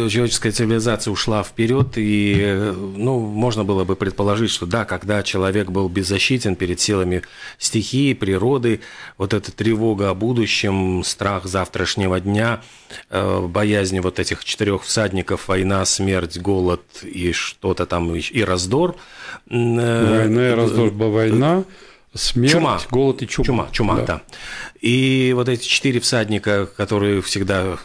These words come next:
Speaker 1: символизировали вот эти бедствия, которые могли обрушиться совершенно как будто бы по воле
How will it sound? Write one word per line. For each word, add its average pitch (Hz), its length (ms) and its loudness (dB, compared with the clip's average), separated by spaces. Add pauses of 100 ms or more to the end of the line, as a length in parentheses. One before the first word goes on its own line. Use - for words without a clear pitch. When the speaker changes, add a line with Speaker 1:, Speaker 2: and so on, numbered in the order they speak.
(140)
Speaker 1:
символизировали 101 880 2
вот 92 140 0
эти 92 160 -2
бедствия, 101 440 0
которые 95 440 0
могли 92 300 0
обрушиться 92 760 0
совершенно 139 500 0
как 104 160 -4
будто 104 340 -2
бы 98 140 0
по 95 160 -2
воле 110 380 2